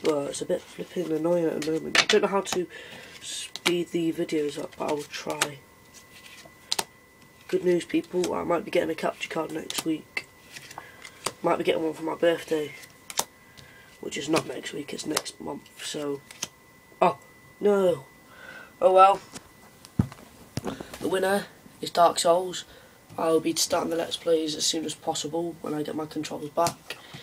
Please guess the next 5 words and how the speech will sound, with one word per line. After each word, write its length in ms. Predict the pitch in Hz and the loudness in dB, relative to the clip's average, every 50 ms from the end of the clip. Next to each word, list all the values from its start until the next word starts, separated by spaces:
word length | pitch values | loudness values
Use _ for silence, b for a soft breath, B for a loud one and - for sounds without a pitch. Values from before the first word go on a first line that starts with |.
| B B B B B B B B B B - | B B B B B B B B B B -8
Um, 400 | - 156 156 156 156 151 151 143 - B B B B B B B B B B B B B - - - - - - - - - - - - - - - - - - - - - - B B B B B B B B B B B B | -4 -2 -2 0 0 0 0 -2 -2 B B B B B B B B B B B B B -20 -20 -20 -20 -20 -20 -20 -20 -20 -20 -20 -20 -20 -20 -20 -20 -20 -20 -20 -20 -20 -18 B B B B B B B B B B B B
Dark 200 | - 208 214 - | -10 -10 -8 -6
Souls, 240 | - 214 214 214 208 | -4 -2 -2 -2 -4
people. 460 | - - 165 156 151 - 226 226 - - - - - - - - - - - - - - - - B B B B B B B B B B B B B B B B B B - - - - | -4 -4 -4 -2 0 2 0 0 0 -4 -14 -16 -16 -12 -10 -10 -10 -10 -10 -12 -12 -12 -14 -18 B B B B B B B B B B B B B B B B B B -18 -14 -12 -10
Amazing. 520 | - 175 185 202 202 190 - 165 147 139 | -8 -6 -6 -8 -8 -10 -10 -10 -12 -12